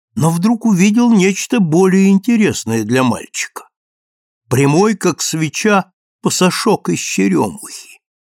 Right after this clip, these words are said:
Бросив на свой след ветку смородины, он вырубил себе топором пасашок и некоторое время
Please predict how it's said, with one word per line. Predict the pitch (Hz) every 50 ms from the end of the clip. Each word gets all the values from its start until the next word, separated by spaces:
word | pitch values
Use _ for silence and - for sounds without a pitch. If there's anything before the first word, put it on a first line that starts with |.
| _ _ _ _ _ _ _ _ _ _ _ _ _ _
Бросив | - - 143 156 180 214 190 139 - - 135 123 -
на | 135 131
свой | 123 - - 139 131 120
след | 107 - - 123 143 143 113 - -
ветку | 117 120 101 _ - - 113
смородины, | - - 202 202 208 254 247 233 214 233 233 226 202 - _ _ _ _ _
он | - 180 202 208 208 -
вырубил | 143 139 151 190 220 226 202 175 165 156 131 147 147 123
себе | - - 127 127 127 131 120
топором | - - 117 - - 127 120 113 110 98 95 95
пасашок | - 98 - - - 95 - - - 220 254 240 - - - -
и | - 262 311 294
некоторое | 202 175 202 226 214 - - - 131 127 110
время | 101 110 127 165 202 190 175 -